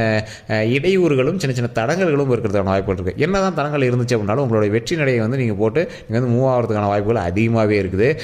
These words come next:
அதுக்கு மீதி இருக்கிற செவன்ட்டி ஃபைவ், அஹ், மீதி இருக்கிற செவன்ட்டி பர்சன்டேஜில் உங்களோட தசாபுத்தி வந்து உறுதுணையா இருந்துச்சு அப்படின்னா ஹண்ட்ரட் பர்சன்டேஜுமே உங்களுக்கு ப்ராப்ளமே இல்லாத ஒரு லைஃப் அப்படின்னு தான் சொல்லணும். இன்னொன்னு என்ன தெரியுமா சார்? இன்னொரு ஏழு வருஷம், ஒரு அஞ்சு வருஷத்துக்குலாம்,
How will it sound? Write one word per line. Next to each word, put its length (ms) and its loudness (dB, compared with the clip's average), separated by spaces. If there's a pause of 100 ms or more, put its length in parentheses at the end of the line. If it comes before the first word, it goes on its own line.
(120)
அதுக்கு 240 0
மீதி 280 2
இருக்கிற 240 2
செவன்ட்டி 160 0
ஃபைவ், 380 2 (120)
அஹ், 180 0
மீதி 220 0
இருக்கிற 340 0
செவன்ட்டி 160 0
பர்சன்டேஜில் 540 0
உங்களோட 320 0
தசாபுத்தி 400 -2
வந்து 340 0 (200)
உறுதுணையா 360 2
இருந்துச்சு 280 0
அப்படின்னா 180 -2 (100)
ஹண்ட்ரட் 260 -4
பர்சன்டேஜுமே 400 0
உங்களுக்கு 420 0
ப்ராப்ளமே 280 0
இல்லாத 300 2
ஒரு 120 -2
லைஃப் 220 0
அப்படின்னு 280 -2
தான் 80 -4
சொல்லணும். 360 0 (340)
இன்னொன்னு 260 0
என்ன 380 0
தெரியுமா 280 0
சார்? 280 0 (180)
இன்னொரு 360 2
ஏழு 260 4
வருஷம், 300 0
ஒரு 220 2
அஞ்சு 400 0
வருஷத்துக்குலாம், 480 0